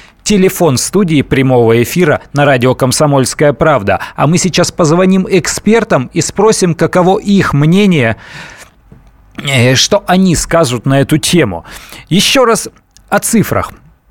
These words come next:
Я говорил, что по количеству автомобилей на тысячу душ населения,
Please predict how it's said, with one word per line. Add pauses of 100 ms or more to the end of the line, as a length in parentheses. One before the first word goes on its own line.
(640)
Я
говорил,
что
по
количеству
автомобилей
на
тысячу
душ
населения,